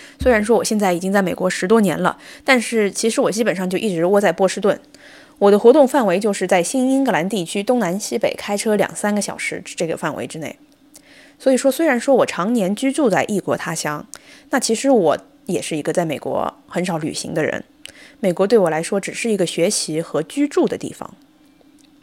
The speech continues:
我所在的地方其实离梭罗的瓦尔登湖并不远，开车大概四十个，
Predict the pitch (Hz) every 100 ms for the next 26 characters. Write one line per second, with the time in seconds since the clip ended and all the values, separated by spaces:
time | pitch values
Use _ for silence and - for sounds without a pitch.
0 | _ _ _ _ - _ - - _ 220
1 | 247 240 220 196 180 175 170 156 170 _
2 | - - - - 214 208 202 185 196 -
3 | 269 214 190 180 180 185 156 214 208 175
4 | 269 208 190 165 - 226 _ - _ -
5 | 220 214 226 220 185 160 151 - 269 -
6 | -